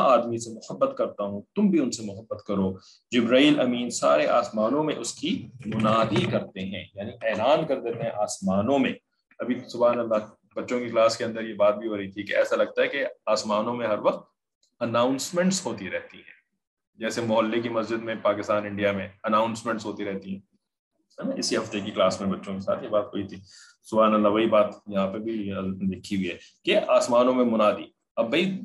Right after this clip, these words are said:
دنیا میں تو اللہ تعالیٰ سے محبت کرنے والے بہت ہیں، بہت ہیں اللہ تعالیٰ سے محبت کرنے والے، تو اللہ تعالیٰ پھر اب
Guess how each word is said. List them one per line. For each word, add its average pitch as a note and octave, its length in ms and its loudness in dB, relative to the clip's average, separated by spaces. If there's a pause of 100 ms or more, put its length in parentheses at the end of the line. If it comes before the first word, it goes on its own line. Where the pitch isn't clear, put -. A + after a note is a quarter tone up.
(140)
دنیا D#3 300 2
میں E3 120 6
تو E3+ 440 2
اللہ D3 180 2
تعالیٰ D3 340 4
سے D#3+ 220 -8
محبت C#3+ 440 -2
کرنے D3+ 160 -6
والے D#3 220 -2
بہت G#3 520 -2
ہیں، - 60 -14 (380)
بہت G#3 340 -8
ہیں C#4 80 0
اللہ B3 160 -6
تعالیٰ - 220 -4
سے D3 140 -18
محبت A#2+ 320 -4
کرنے A2 160 -2
والے، G2 240 0 (360)
تو F#3 400 0 (300)
اللہ C3+ 160 4
تعالیٰ C3 360 4
پھر - 180 -2
اب - 100 -4